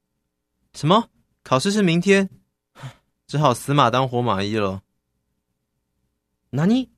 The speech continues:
Speaker 2: テストは明日？見込みはないけどやってみるか。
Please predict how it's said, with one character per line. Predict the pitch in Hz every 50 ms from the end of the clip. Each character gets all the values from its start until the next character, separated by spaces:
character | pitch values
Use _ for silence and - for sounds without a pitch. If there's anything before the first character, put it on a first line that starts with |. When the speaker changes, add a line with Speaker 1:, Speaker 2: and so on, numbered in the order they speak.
| _ _ -
Speaker 2:
テ | 262 285
ス | -
ト | - 170
は | 113 104
明 | 120
日？ | - - - 240 254 247 - _ _ _ _ _ _ _ _ _ _ _ _ _ _ -
見 | 131 151
込 | - 196 208
み | 220 220
は | 214
な | 208 202 190
い | 180
け | 170 147
ど | 120 123
や | 127 147
っ | 151 -
て | - 208
み | 220
る | 220 202 -
か。 | 139 123 110 104 -